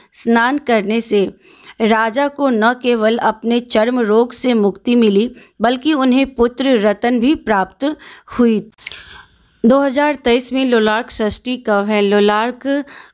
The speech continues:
कुंड स्नान दो हज़ार तेईस डेट। लोलार्क षष्ठी को ललई छठ, लोलार्क छठ, स्कंद छठ, अ, सूर्य षष्ठी भी कहा जाता है। लोलार्क कुंड का स्नान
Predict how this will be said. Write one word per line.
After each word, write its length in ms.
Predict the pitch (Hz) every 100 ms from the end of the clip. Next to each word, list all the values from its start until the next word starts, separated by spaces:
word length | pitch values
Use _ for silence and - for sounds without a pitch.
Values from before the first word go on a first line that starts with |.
| -
कुंड 320 | 240 247 254
स्नान 500 | 247 214 214 208 240
दो 120 | 226
हज़ार 420 | 214 202 208 208
तेईस 380 | 196 226 233 247 175
डेट। 340 | 208 196 196 - - - - 214
लोलार्क 400 | 240 247 269 -
षष्ठी 440 | 262 240 - 277
को 200 | 269 254
ललई 600 | 240 214 214 240 269 254 _ -
छठ, 420 | - 208 190 - 262 - - - 220
लोलार्क 460 | 240 226 226 294
छठ, 440 | - - 214 196 226
स्कंद 560 | - - 240 269 285
छठ, 420 | - 214 196 - 240
अ, 100 | 269 - - - - -
सूर्य 640 | 226 226 - 262 269 302
षष्ठी 460 | 294 226 208 254 247
भी 160 | 254
कहा 320 | 269 240 208 220
जाता 340 | 214 190 208
है। 260 | 202 190 180 - - -
लोलार्क 520 | 220 233 233 262 285
कुंड 380 | 285 262 247 262
का 180 | 254 226
स्नान 440 | - 196 208 214